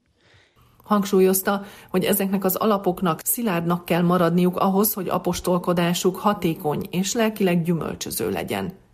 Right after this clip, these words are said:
Az életszentség örömteli, vonzó, ami lelki öröm, bár nem könnyű megtalálni, mutatott rá a pápa.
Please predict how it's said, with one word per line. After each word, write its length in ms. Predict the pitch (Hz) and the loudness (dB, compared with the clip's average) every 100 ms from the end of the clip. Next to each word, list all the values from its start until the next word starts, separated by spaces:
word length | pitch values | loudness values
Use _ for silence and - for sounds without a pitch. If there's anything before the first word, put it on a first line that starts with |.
| _ _ _ _ | _ _ _ _
Az 140 | 220 | -4
életszentség 840 | 220 269 226 - 190 190 180 165 - | -2 0 0 -2 -4 -2 0 -2 0
örömteli, 720 | 196 185 185 185 175 165 - - | 2 4 2 2 2 0 -2 -10
vonzó, 720 | 170 180 185 180 180 208 - - - | -2 2 2 2 2 0 -2 -8 -8
ami 360 | - 185 185 - | 0 2 2 0
lelki 520 | 208 254 214 196 - - | -2 0 0 0 -6 -2
öröm, 400 | 175 170 160 151 - _ | 0 0 -2 -6 -14 _
bár 380 | - 208 226 - | -2 0 0 -2
nem 160 | 285 226 | -4 -2
könnyű 260 | - 170 175 | 0 2 2
megtalálni, 680 | 175 - 160 156 156 165 | 0 -2 -2 0 0 0
mutatott 460 | 170 170 151 - 190 | 0 -2 -4 -6 -6
rá 140 | - | -6
a 40 | - | -4
pápa. 560 | - - - - - | -6 -4 -4 -4 -8